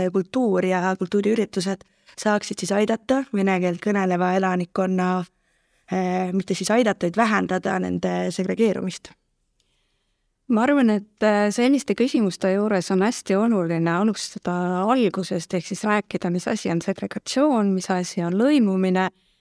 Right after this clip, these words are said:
Speaker 2: ja, ja, ja kuidas need protsessid, äh, omavahel seotud on.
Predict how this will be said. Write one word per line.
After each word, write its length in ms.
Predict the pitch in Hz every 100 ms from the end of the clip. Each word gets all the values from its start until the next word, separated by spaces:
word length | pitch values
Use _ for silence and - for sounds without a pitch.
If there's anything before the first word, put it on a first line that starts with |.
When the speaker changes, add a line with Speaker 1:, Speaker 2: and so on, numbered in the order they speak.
| _ -
Speaker 2:
ja, 600 | 196 180 180 175 180 175
ja, 240 | 196 185 185
ja 160 | 185
kuidas 360 | 180 214 226 -
need 120 | 175
protsessid, 840 | - 196 - 214 - - 170 170 -
äh, 240 | 185 185
omavahel 600 | 190 233 214 170 170 180
seotud 500 | - 277 277 - 180
on. 240 | 180 180